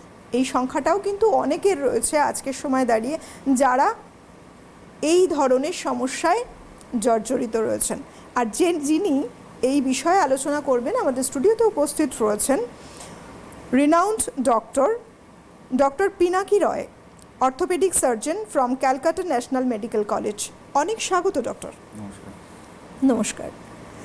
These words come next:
Speaker 1: আজকের যে বিষয়টা রাখা হয়েছে, এই বিষয়টা প্রথমেই যাব যে এই যে আমরা বলছি যেটা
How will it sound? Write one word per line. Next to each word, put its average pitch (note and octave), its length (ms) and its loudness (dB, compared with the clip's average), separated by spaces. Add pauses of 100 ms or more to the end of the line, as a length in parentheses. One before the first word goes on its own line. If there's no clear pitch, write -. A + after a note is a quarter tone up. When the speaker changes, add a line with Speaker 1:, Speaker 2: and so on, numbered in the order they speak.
(400)
Speaker 1:
আজকের C4 300 2
যে G#4 120 2
বিষয়টা F#4+ 420 0
রাখা C4+ 280 2
হয়েছে, C#4 380 2 (1080)
এই G#4 180 6
বিষয়টা F4 420 0
প্রথমেই G4 560 0
যাব C#4+ 400 0
যে F4+ 120 2
এই D#4+ 180 2
যে F4+ 140 2
আমরা D4 260 4
বলছি A#3+ 460 0
যেটা B3+ 340 0